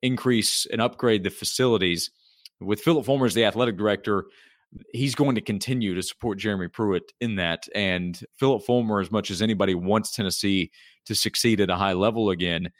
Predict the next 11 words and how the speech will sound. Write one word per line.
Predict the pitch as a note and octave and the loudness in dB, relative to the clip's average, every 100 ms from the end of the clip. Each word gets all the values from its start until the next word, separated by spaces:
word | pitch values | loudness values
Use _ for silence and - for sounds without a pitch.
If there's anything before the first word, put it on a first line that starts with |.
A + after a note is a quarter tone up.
| _ - - | _ -10 -2
And | G2+ F#2+ | 0 0
he | G2 | 0
knows | A#2 A2+ G2+ | 2 2 2
that | A2 | -2
facilities | - F#2+ - A2+ G#2+ G#2 G#2 F2 - _ _ _ - | -4 -4 0 2 2 2 -2 -4 -10 _ _ _ -4
and, | G2 F#2+ F2+ F2+ E2+ - - | -2 0 -2 -4 -8 -14 -8
uh, | F#2+ F2 E2 - | -4 -4 -4 -6
and | F#2+ F#2+ | -6 0
resources | A#2+ - A2 G#2 A2+ G2 - | 0 2 2 2 0 -4 -4
for | B2 A#2+ | 0 2
the | G#2 G#2 F#2+ | 4 2 2